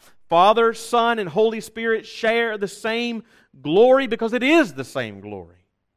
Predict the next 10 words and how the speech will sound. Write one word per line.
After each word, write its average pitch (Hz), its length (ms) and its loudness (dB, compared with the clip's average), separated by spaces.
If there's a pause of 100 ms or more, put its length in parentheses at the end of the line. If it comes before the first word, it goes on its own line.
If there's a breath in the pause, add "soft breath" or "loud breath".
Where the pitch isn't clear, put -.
(480)
Father, 175 240 0
Son, 185 180 -8
and 170 80 -8
Holy 170 180 -6
Spirit, 113 260 -12
one 151 200 -8
God 147 220 -2
in 131 100 -14
three 123 160 -16
persons. - 560 -20